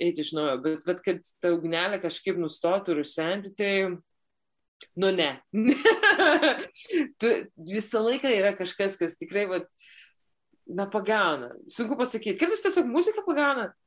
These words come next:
Ne, nežinau. <laughs> Bet, e, visą laiką kažkas atsiranda. Čia tiesiog reikia būt, ta, kaip sakant, tą anteną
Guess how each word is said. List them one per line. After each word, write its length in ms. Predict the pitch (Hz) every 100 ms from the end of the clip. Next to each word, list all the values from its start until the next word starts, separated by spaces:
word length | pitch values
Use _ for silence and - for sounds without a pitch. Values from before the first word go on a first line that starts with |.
| -
Ne, 260 | 277 339 285
nežinau. 460 | 240 233 269 285 - 311 - 427 - 381 349 359
<laughs> 840 | - - - - 508 415 339 -
Bet, 260 | 254 254 262 -
e, 540 | 247 254 - - - - - -
visą 400 | 190 214 - 233
laiką 240 | 247 214 160
kažkas 320 | 156 143 135
atsiranda. 540 | 127 135 135 127 123 123
Čia 200 | - 156
tiesiog 480 | 202 175 185 185 185
reikia 320 | 190 214 202 185
būt, 220 | 190 -
ta, 200 | 190 185
kaip 240 | - 190 196
sakant, 260 | 185 175
tą 120 | 175 175
anteną 380 | 185 196 180